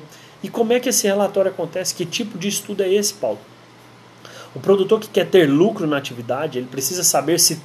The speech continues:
tudo aquilo que ele tem disponível é suficiente pra que se desenvolva uma atividade corretamente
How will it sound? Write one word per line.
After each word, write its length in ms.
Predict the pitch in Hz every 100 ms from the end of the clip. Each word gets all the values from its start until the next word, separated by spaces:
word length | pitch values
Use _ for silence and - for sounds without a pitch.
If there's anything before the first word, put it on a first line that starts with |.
| -
tudo 340 | 269 311 330 311
aquilo 540 | - - 240 269 208
que 120 | 214
ele 220 | 240 220 -
tem 320 | 180 180 185 127
disponível 880 | 143 269 - - 151 160 247 196 117 - - -
é 120 | 147
suficiente 1200 | - 247 247 233 196 - 165 147 190 262 - 294 - - - -
pra 140 | 175
que 80 | 165
se 180 | - 165
desenvolva 760 | 123 151 151 139 113 180 262 226
uma 140 | 202
atividade 720 | 170 170 139 127 147 190 175
corretamente 1080 | 143 190 208 175 175 196 185 156 220 208 -